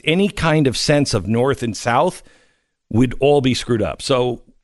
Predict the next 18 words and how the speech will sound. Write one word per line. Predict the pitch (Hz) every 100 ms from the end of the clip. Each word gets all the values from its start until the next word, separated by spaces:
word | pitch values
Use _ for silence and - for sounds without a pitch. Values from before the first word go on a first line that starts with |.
| -
we, | 123 123 127
in | 113 113 117
a | 113
few | - 113
days, | 98 202 156 123 -
would | 123
realize, | 135 117 110 101 95 -
"Oh, | -
wow, | 131 127
something | 82 151 143 127
has | 180
happened." | - 120 - 175 190 - - _ _ _ _ _ _ _ _
Now | - 98 120 160 143 117 139 92 - _ _
my | - 113 117 113
compass | - - - 101 -
is | 120
pointing | - 127 127 120 117
to | - 117 104 92